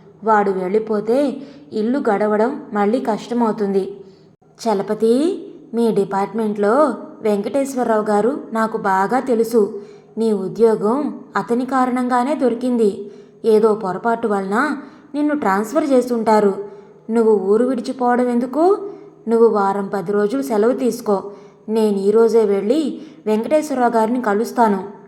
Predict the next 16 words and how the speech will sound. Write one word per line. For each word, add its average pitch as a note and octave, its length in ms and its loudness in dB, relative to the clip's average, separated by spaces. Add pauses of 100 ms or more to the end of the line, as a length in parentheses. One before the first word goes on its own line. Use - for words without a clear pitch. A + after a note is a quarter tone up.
(200)
అన్నాడు G3+ 320 -2
పద్మనాభరావు. G3 800 -4 (640)
"మావయ్య G#3 360 4
గారు, A3+ 680 2 (200)
ఉద్యోగాలన్న A#3+ 720 4
తర్వాత A3 720 0 (360)
బదిలీలు A#3+ 460 2
తప్పనిసరి. B3+ 800 2 (500)
మీ A#3+ 160 4
పలుకుబడిని A#3 640 0
వినియోగించి A3+ 1000 -2 (220)
మీరు D4 220 0
ట్రాన్స్ఫర్ను C#4 640 -2
క్యాన్సిల్ A#3+ 460 -2
చేయిస్తారు. A3+ 680 2 (380)
అయితే G#3+ 640 -2